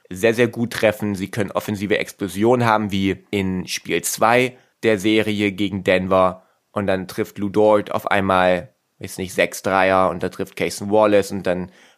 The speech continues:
Caruso und J-Dub und wie sie nicht alle heißen, Holmgren, kann dir auch mal vier Dreier reinmachen. Das sind keine elitären Shooter. Wenn Hartenstein auf dem Parkett steht, ist das Spacing sehr fragwürdig in diesem Team, weil du dann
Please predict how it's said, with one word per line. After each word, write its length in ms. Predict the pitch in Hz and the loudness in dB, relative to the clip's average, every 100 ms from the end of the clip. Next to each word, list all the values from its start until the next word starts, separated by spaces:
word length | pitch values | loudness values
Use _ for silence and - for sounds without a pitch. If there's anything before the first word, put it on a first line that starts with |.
| - | -4
Caruso 640 | 143 117 107 - 107 98 | -2 0 -2 -2 2 2
und 240 | 101 135 104 | 2 -2 0
J-Dub 500 | 104 98 101 92 - | 2 4 4 2 -2
und 160 | 107 | -6
wie 120 | 98 113 | -4 -4
sie 100 | 110 | -4
nicht 220 | 107 - | -4 0
alle 200 | 101 98 | 0 0
heißen, 340 | 98 95 - | -2 -4 -4
Holmgren, 480 | 117 120 110 107 101 - _ | 0 0 2 0 0 -8 _
kann 160 | - 104 | -4 0
dir 100 | 107 | 2
auch 80 | 101 | 2
mal 140 | 101 | 0
vier 240 | - 110 | -2 -2
Dreier 400 | 104 95 95 101 | 0 2 2 2
reinmachen. 480 | 92 95 98 92 92 - - | 2 0 0 -2 -6 -6 -2
Das 180 | 117 | 0
sind 200 | - 131 | 0 -2
keine 320 | - 127 113 - | 0 0 0 0
elitären 460 | 107 107 - 101 | -2 -2 0 -2
Shooter. 360 | - - 98 92 | -2 -4 -4 0
Wenn 160 | 95 | 2
Hartenstein 480 | 113 139 156 - 131 | 4 2 2 0 0
auf 100 | 113 | 0
dem 100 | 120 | -4
Parkett 380 | 117 110 117 110 | -6 -6 -4 -4
steht, 320 | - 120 120 - | 0 0 -2 -6
ist 260 | - 110 - | -4 -4 0
das 180 | 110 - | -2 -2
Spacing 800 | - 104 123 - 120 110 107 95 _ _ | 2 2 2 2 2 4 0 -6 _ _
sehr 300 | - 95 107 | -8 0 0
fragwürdig 1080 | - - 113 110 - 104 95 92 78 - _ _ | 0 -2 0 0 -2 0 0 0 -2 -10 _ _
in 160 | 113 104 | -2 -2
diesem 280 | 107 98 90 | -2 -4 -6
Team, 420 | - 95 85 - _ _ _ _ | -4 -4 -4 -8 _ _ _ _
weil 180 | 92 98 | 0 2
du 100 | 104 | 2
dann 520 | 104 104 104 98 90 | 2 2 0 -4 -8